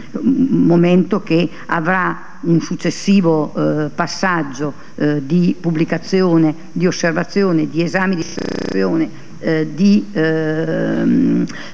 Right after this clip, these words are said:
passaggio in, eh, provincia e poi di successivo,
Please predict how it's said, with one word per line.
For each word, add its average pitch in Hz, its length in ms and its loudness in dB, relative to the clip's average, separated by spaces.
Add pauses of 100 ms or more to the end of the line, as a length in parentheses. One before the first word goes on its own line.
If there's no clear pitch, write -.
(160)
passaggio 170 840 0
in, 165 420 4 (260)
eh, 165 180 0
provincia 185 840 -2
e 170 140 -2
poi 151 360 -4 (220)
di 160 240 0
successivo, 160 800 -4